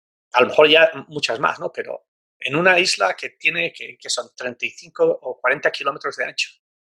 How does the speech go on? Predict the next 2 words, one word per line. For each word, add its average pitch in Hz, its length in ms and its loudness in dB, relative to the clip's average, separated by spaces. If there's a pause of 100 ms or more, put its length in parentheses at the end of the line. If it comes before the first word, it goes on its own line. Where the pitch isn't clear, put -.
(2000)
¿Eh? 139 140 -8 (800)
Y 113 380 2